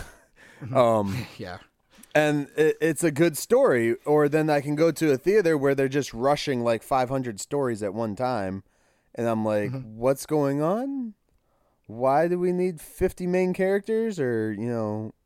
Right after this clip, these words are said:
Speaker 1: whatever. I'm over-exaggerating, of course, but still.
Speaker 2: Yeah, yeah, yeah, yeah. No, I, and, and it's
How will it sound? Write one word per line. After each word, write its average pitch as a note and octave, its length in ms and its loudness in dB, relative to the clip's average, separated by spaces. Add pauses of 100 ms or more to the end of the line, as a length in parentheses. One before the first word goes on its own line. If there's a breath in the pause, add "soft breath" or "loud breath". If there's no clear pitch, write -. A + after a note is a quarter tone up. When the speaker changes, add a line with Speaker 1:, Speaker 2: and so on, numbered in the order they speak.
(280)
Speaker 1:
whatever. C#3+ 400 -2
I'm C3 240 2
over-exaggerating, G2+ 720 0
of E2 140 -10
course, F2+ 280 -6
but - 140 -20
still. - 260 -4
Speaker 2:
Yeah, D4 140 10
yeah, C4+ 140 12
yeah, A#3 220 4
yeah. F#3+ 260 -2 (260 soft breath)
No, D4 260 4
I, B3+ 140 6
and, C4 120 2 (480)
and B3 360 -6
it's A3 340 0